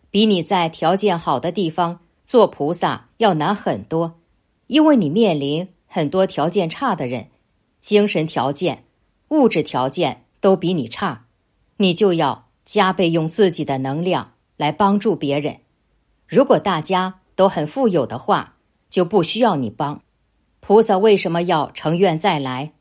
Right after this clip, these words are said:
因为天上不苦，人间有很多苦难，他才下来救人。问：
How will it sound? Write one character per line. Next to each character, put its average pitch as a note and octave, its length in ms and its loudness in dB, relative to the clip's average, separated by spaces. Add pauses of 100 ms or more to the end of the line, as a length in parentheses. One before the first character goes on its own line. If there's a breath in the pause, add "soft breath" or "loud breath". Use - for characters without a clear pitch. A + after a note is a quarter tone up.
(300)
因 D4 160 4
为 A3+ 80 6
天 G#3+ 220 -2
上 F3+ 200 -2
不 G3+ 180 -2
苦， - 380 -10 (300)
人 F3+ 240 2
间 G3 180 -2
有 F#3+ 120 0
很 D#3+ 200 -4
多 F3+ 140 -2
苦 E3 280 -6
难， D3+ 320 -6 (380)
他 F#3+ 180 2
才 E3 240 -4
下 G3+ 240 0
来 D3+ 140 -2
救 F3 260 4
人。 C3 360 -4 (800)
问： A3 360 2